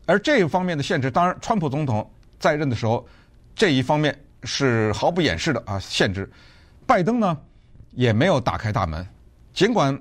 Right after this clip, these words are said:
种种的分析说移民对民主党有利等等，但是打开大门让大量的这个非法移民进入，这个对他本身的内阁来说，对他的政治来说，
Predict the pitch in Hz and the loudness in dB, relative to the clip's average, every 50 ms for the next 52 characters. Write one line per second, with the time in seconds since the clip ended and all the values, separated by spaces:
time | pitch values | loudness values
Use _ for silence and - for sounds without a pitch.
0 | - - - - 156 208 196 170 135 117 110 110 101 101 120 117 113 107 107 104 | -10 -10 -4 -2 0 0 0 0 0 0 0 -2 -2 0 2 2 4 2 2 2
1 | 107 - - - - - - - _ _ - - - - - - - 190 190 - | 0 -2 -6 -12 -20 -20 -20 -20 _ _ -20 -20 -20 -20 -6 -2 0 2 2 2
2 | 151 139 110 110 - 156 147 147 147 - - - - - - - - - - - | 0 -2 -2 -2 0 2 2 2 2 0 -4 -10 -18 -20 -20 -20 -20 -20 -12 -6
3 | 127 147 165 156 135 139 151 156 160 147 135 123 123 143 156 143 156 147 127 131 | -2 0 2 2 2 2 2 2 2 2 2 2 0 0 0 0 0 0 0 0
4 | 135 131 110 95 92 104 139 147 120 107 - - - - - - 113 123 107 107 | 0 0 0 -2 0 0 2 2 0 0 -2 -8 -18 -10 -4 -2 -2 0 0 -2
5 | 95 104 - 151 127 110 120 117 110 - - - - - - _ - - _ - | -2 -2 -2 -2 -2 0 -2 -2 -4 -4 -8 -16 -20 -20 -20 _ -20 -6 _ 0
6 | 151 131 127 - 190 208 208 - - - - - - - 175 156 123 127 143 - | 0 0 0 0 0 0 0 0 -4 -10 -18 -6 -4 -2 0 0 0 0 0 -2
7 | - - - - 147 156 139 127 - 151 139 143 156 143 131 120 123 123 110 127 | -4 -10 -10 -4 -2 -2 0 0 -2 -2 -2 -2 -4 -4 -2 -2 -2 -2 -2 -4
8 | 113 113 - 180 170 147 117 120 123 135 143 143 - 160 135 131 123 - - - | -4 -2 0 0 2 2 2 2 2 0 0 0 0 0 0 0 0 -2 -4 -10
9 | - - - - _ - - - - - - - - 269 254 180 160 - 240 175 | -20 -20 -20 -20 _ -20 -20 -20 -20 -20 -12 -4 0 0 2 2 2 2 0 0
10 | 151 - - 196 180 - - 120 104 95 - 190 202 208 170 156 139 - - - | 0 0 0 -2 -2 0 -2 -2 -2 -2 -2 -2 -2 0 0 0 -2 -2 -6 -14
11 | - - - - - - - - 226 196 131 107 - 135 147 139 131 - - 147 | -20 -20 -20 -20 -20 -10 -2 0 2 2 2 2 2 2 2 2 0 0 -2 -4
12 | 143 175 160 - 165 165 156 160 143 - 247 196 151 127 - 131 113 92 117 120 | -4 -4 -4 -2 -2 -2 -2 -2 -2 0 0 0 0 -2 -2 -6 -6 -6 -6 -4
13 | 127 139 123 - | -4 -6 -6 -6